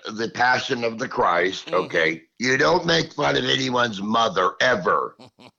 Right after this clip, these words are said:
Speaker 2: Now, I know that I've said that I would have sex with a lot of people's mother on the air,
Speaker 1: <laughs>
Speaker 2: and,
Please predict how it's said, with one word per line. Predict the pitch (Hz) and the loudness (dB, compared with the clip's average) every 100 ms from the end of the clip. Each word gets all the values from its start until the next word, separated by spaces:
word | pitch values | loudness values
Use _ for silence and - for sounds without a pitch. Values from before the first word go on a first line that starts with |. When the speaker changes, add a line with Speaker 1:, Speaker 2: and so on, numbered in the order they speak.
| 135 - 120 - - 110 _ _ _ _ _ _ _ _ _ _ _ _ - - _ _ _ - | -20 -20 -20 -20 -20 -20 _ _ _ _ _ _ _ _ _ _ _ _ -20 -20 _ _ _ -12
Speaker 2:
Now, | 175 175 - | -6 -4 -2
I | 185 226 | -2 0
know | 214 226 | 0 -2
that | 190 180 | -2 -2
I've | 175 175 | -2 -4
said | - 196 151 | -6 -6 -6
that | 160 | -4
I | 160 | -4
would | 160 151 | -4 -6
have | 170 165 | -6 -6
sex | - 170 - | -8 -10 -10
with | 160 139 | -12 -10
a | |
lot | 147 151 | -6 -6
of | 147 | -6
people's | 170 151 139 | -10 -10 -12
mother | 139 147 156 | -8 -8 -6
on | 151 147 | -8 -8
the | 147 | -8
air, | 143 147 151 | -6 -6 -6
Speaker 1:
<laughs> | - - 151 117 - | -4 -2 0 0 0
Speaker 2:
and, | 113 110 - - - 147 | 2 2 2 0 0 -2